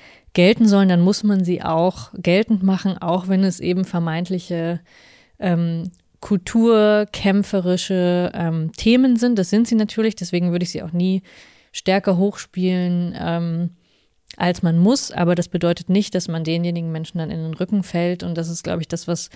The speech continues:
jetzt hauptsächlich auch, ähm, ähm, B S W oder Sarah Wagenknecht in dem Fall, ähm, gemacht hat in ihrer Rede,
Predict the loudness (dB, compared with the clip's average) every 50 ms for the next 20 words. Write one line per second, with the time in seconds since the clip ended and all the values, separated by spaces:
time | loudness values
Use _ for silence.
0 | -20 -20 -20 -20 -20 -20 -20 -20 _ _ -4 -2 -2 2 2 2 2 4 2 4
1 | 4 4 2 2 0 0 -2 -2 -4 -4 -2 0 0 2 2 2 0 0 0 -2
2 | -4 -4 -6 -8 -8 -8 -8 -6 -2 0 2 2 2 2 2 4 4 6 6 6
3 | 4 4 4 4 4 4 2 2 2 0 0 -2 -6 -6 -2 -2 0 2 2 2
4 | 2 0 0 -2 0 0 0 0 -2 -2 -4 -4 -4 -4 -4 -2 -2 0 0 0
5 | -2 0 -2 -2 0 0 -2 -2 0 0 0 0 0 0 0 2 2 2 0 0